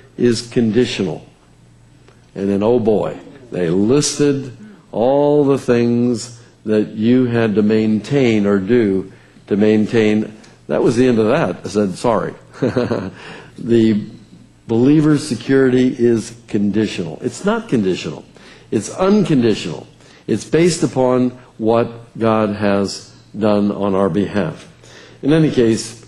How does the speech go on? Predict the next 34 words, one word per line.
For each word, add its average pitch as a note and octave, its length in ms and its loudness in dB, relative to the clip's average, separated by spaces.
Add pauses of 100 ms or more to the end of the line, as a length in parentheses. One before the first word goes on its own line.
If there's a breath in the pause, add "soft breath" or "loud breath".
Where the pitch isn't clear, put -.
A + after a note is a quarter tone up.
(100)
you'll B2+ 140 0
find A#2 480 0
most D#3 420 0
churches, G2+ 480 -2
the G#2+ 80 0
mo-, G#2+ 220 2
majority G#2+ 580 0
of F2+ 80 -2
them, F#2+ 240 -2 (320 loud breath)
most A#2+ 240 0
denominations A2 800 0
believe A2 260 0
you G#2 80 0
can G#2+ 140 -2
lose D3 240 2
it. - 80 -8 (680 soft breath)
And A2 80 -4
what A#2 80 4
does A2 120 0
that A#2+ 180 0
mean? D#3 260 0
It C#2+ 120 -10
tells A#2 220 0
you G#2 100 0
right A2 180 2
up A#2+ 100 -2
front, G2+ 360 -2 (440 soft breath)
you A#2 80 -2
don't D3 160 2
really A#2+ 160 4
want G#2+ 180 0
to F2+ 60 -4
go A#2 160 2
there. E2 260 -6